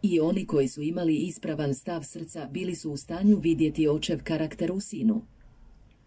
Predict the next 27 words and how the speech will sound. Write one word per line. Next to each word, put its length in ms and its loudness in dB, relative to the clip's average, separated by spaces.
Oni 300 4
koji 180 2
su 160 -4
vjerovali 540 2
u 100 0
Isusa 420 -2
bili 240 0
su 180 -2
prihvaćeni 800 0
i 160 -2
s 120 -4
njima 280 2
se 180 -4
ophodilo 560 0
u 40 2
mnogim 420 2
pogledima 600 2
kao 300 0
da 160 0
su 160 -4
već 320 -6
bili 300 0
u 60 -4
potpunosti 720 -2
primljeni 480 2
od 140 -2
Oca. 340 -2